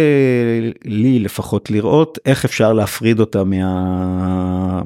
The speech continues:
מהחיים הפרטיים, ו-, ומרגע שזה מתחיל לחלחל לך, אז אתה, התחלתי לחשוב איך, איך זה ישפיע על אנשים כשהם טסים. זה דבר ראשון. דבר שני, מה שנוצר פה זה משבר עמוק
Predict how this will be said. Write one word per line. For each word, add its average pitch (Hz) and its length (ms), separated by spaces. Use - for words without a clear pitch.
מהחיים 101 540
הפרטיים, 104 540
ו-, 110 160
ומרגע 110 460
שזה 113 240
מתחיל 117 320
לחלחל 117 400
לך, 139 220
אז 131 140
אתה, 107 140
התחלתי 117 360
לחשוב 110 340
איך, 127 300
איך - 180
זה 113 100
ישפיע 104 300
על 95 60
אנשים 92 320
כשהם 87 220
טסים. - 380
זה 117 180
דבר 95 260
ראשון. - 260
דבר 120 300
שני, 151 280
מה 139 120
שנוצר 127 560
פה 131 120
זה 110 420
משבר 117 560
עמוק 117 640